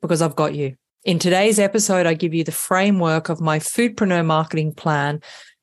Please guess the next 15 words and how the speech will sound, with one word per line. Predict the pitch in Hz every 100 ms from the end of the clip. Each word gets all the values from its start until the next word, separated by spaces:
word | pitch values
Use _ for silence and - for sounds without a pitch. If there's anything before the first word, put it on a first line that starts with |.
| -
that | 170 185
once | 202 208 -
you | 196 180
implement, | 185 175 - 160 165 160 220 - - _ 196
you'll | 247 247
walk | 233 220
away | 208 180 170 170
with | 165 160
more | 165 165
accounts, | 160 - 185 226 254 - - _
your | 160 147
product | 175 160 151 -
in | 156
more | 156 147
baskets, | 170 175 190 - 156 160